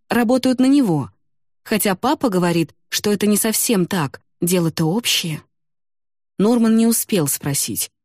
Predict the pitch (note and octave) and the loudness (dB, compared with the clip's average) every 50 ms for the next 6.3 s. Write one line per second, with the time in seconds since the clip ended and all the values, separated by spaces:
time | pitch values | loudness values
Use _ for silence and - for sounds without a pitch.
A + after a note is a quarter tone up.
0 | _ _ - F3 E3 G3+ C4 D4 D4 C#4+ - - C#4 B3+ - B3 - - B3 B3 | _ _ -2 0 2 2 4 4 2 2 2 0 -2 0 -2 -2 0 2 2 4
1 | B3+ A#3+ G3+ F#3 E3+ - C#3 C3 C3+ - - - - _ _ _ _ _ _ _ | 4 2 2 0 0 0 -2 -4 -6 -8 -10 -12 -18 _ _ _ _ _ _ _
2 | _ _ _ _ _ _ _ _ _ _ _ _ _ - - - - E3 D#3 D3 | _ _ _ _ _ _ _ _ _ _ _ _ _ -6 -4 -2 0 0 -2 -2
3 | - - - - A#3 C#4 D4 - - - - D3 C3+ A#2+ - - _ _ _ _ | -4 -6 -2 0 2 2 2 0 -4 -2 -2 -2 -2 -2 -4 -8 _ _ _ _
4 | _ _ _ _ - F3 F3+ F#3+ B3 C#4+ D4 C#4 - - A3 G#3 F#3 F#3+ F#3+ E3+ | _ _ _ _ -4 0 2 2 4 4 4 2 2 0 0 0 2 2 0 2
5 | E3+ E3+ E3 - - G#3 G3+ - - - F#3+ G3 G3+ - - F3 D3+ C#3+ C#3+ - | 0 0 0 0 0 -2 -2 -2 -2 -2 -2 -2 -2 0 0 0 2 2 0 0
6 | - A#2+ G2+ F#2 - | -2 -6 -6 -8 -10